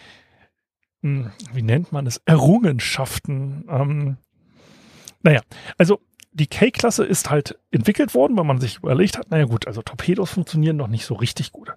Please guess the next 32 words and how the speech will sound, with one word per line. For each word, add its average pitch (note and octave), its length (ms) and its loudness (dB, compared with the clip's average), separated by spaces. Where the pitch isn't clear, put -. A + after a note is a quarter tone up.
Aber D#3+ 240 4
so C#3+ 100 2
für C#3 160 2
den A2 260 0
Handelskrieg, - 880 2
da - 120 -16
könnte A3 280 4
man F#3+ 140 2
ja C#3+ 60 4
so A#2+ 120 -2
ein G2+ 80 -8
U-Boot E3 440 -4
bauen, B3 320 0
das - 200 2
Geschütze - 460 2
hat. - 220 -12
Und - 220 -16
da E3 60 -4
könnte B2+ 220 0
man - 140 -6
auftauchen C#4 800 2
und D#3+ 120 2
könnte - 260 2
auf C3+ 100 -2
den C#3 140 6
Gegner B2 320 2
schießen. - 360 0
Ja, G3 120 2
das - 180 -14
wäre G#2+ 340 2
ja F2 100 -4
gut. G#2 360 0